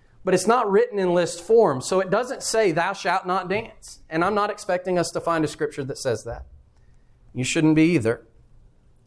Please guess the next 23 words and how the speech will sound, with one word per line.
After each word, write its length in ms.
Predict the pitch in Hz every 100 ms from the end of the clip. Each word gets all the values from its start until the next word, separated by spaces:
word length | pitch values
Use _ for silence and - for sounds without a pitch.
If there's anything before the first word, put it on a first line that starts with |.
| _ -
Second 260 | 202 196
Timothy 220 | 190 202 160
one 240 | 185 190
verse 200 | 165 151
thirteen 380 | 156 160 214 240
says 240 | 185 160
we 100 | 156
need 140 | 165 156
to 60 |
hold 200 | 151 160
fast 260 | - 156 -
the 60 | 139
pattern 580 | - 190 165 110 127 - - - - - -
of 120 | 131
sound 360 | - 147 135
words. 260 | 127 120 -
And 140 | 165
so 180 | 160 185
it 100 | 175
gives 240 | 165 196 - - -
various 340 | - 196 190 -
principles, 800 | - 214 208 196 202 196 160 - -
specifics, 920 | - - 170 - 262 247 226 220 220